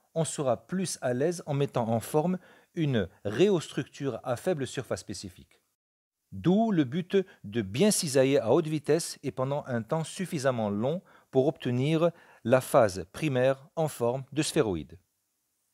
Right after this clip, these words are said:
En parlant justement de viscosité, on a appris qu'elle dépendait de la morphologie de la fraction solide, c'est-à-dire de son état de surface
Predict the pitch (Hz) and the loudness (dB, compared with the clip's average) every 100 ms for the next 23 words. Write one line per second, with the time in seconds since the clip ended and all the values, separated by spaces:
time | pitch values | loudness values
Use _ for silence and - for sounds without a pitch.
0 | _ _ _ _ _ _ _ _ _ - | _ _ _ _ _ _ _ _ _ 0
1 | 123 160 160 160 131 156 - 139 123 110 | 2 4 4 2 -2 -4 -4 -2 -2 -4
2 | 131 - 120 101 95 160 - _ 127 117 | -4 -6 -6 -6 -6 -6 -6 _ -6 0
3 | 123 - 175 147 120 139 131 127 156 127 | 0 -2 -6 -6 -4 -6 -6 -4 -4 2
4 | 107 120 151 - 131 113 117 107 101 - | 2 2 0 0 -2 0 0 0 0 -2
5 | 120 - 151 147 - 110 131 143 147 123 | -8 -6 -6 -6 -6 -4 -4 -4 -4 -4
6 | 110 113 95 95 - 92 147 165 135 110 | -4 -4 -6 -6 -8 -4 0 2 0 -2
7 | 113 - 117 127 | -8 -2 -2 -2